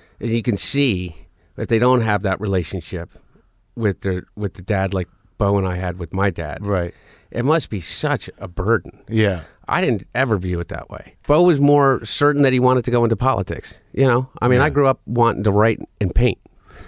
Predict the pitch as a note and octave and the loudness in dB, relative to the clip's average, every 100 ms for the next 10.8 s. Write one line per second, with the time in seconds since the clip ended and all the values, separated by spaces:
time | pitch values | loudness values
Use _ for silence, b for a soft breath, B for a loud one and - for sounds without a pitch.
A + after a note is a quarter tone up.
0 | B C3+ A#2 A#2+ A2+ A2+ A2+ G#2 A2 A#2+ | B 0 2 0 2 2 4 4 4 2
1 | G#2+ F2 - - - - - C3 C#3+ C#3+ | 2 -2 -4 -8 -10 -12 -2 0 0 0
2 | C3 B2+ C3 D3 D3+ D3+ D#3 D#3+ D#3 F3 | -2 -2 0 2 2 0 0 -2 -4 -6
3 | F3 - F#3 G#2 - - B2 - A2+ A2 | -6 0 0 0 -4 -2 -2 -2 -6 -8
4 | - A2+ B2+ C#3+ B2+ A#2+ B2 A#2+ A#2+ A#2 | -2 0 2 0 -2 0 0 0 0 0
5 | A2+ A2+ A2+ G2 A#2 A#2+ - B2+ A#2+ A2 | 0 0 0 0 0 -2 0 2 2 2
6 | A2+ A#2+ A#2+ A#2 A#2 A2 B2 B2+ B2 A#2+ | 0 0 0 0 2 2 2 2 2 2
7 | A2+ A2 A2+ G2+ A#2+ A#2 - G2+ G2+ G#2 | 2 2 0 0 0 -2 0 0 2 0
8 | F#2+ A2+ G#2+ - G#2+ G2 b b b b | 2 2 0 0 -2 -2 b b b b
9 | B2 G#2+ G2+ A2+ B2 A2 G#2+ A2+ G#2+ A2 | 0 0 0 2 2 0 0 0 0 0
10 | A#2 A2+ A2 A2+ G#2+ - G#2+ | 0 0 0 0 -2 0 0